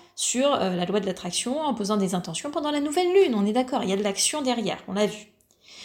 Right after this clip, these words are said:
Pour mon challenge de réel, j'ai batché mon contenu. J'ai tout filmé en deux sessions pour pas me retrouver chaque jour en galère.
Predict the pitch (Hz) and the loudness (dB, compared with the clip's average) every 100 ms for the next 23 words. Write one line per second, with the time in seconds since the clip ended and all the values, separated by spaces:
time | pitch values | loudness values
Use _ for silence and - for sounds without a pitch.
0 | - - - 285 302 285 220 214 196 196 | -20 -20 -6 2 6 6 6 4 2 2
1 | 196 185 175 175 220 349 262 190 175 208 | 2 2 -2 -2 4 4 4 0 0 0
2 | - - 320 320 330 339 359 349 - - | 2 0 -2 -6 -8 -8 -4 -4 -6 -14
3 | - - 185 - - - 269 240 254 262 | -10 -4 -2 -2 -6 -4 -2 0 0 2
4 | 180 180 185 254 208 - 277 403 - 214 | 2 2 2 2 2 0 -2 -2 2 4
5 | 185 190 - 196 - 233 214 233 190 175 | 4 2 2 2 4 2 2 2 2 2
6 | 185 349 | 6 6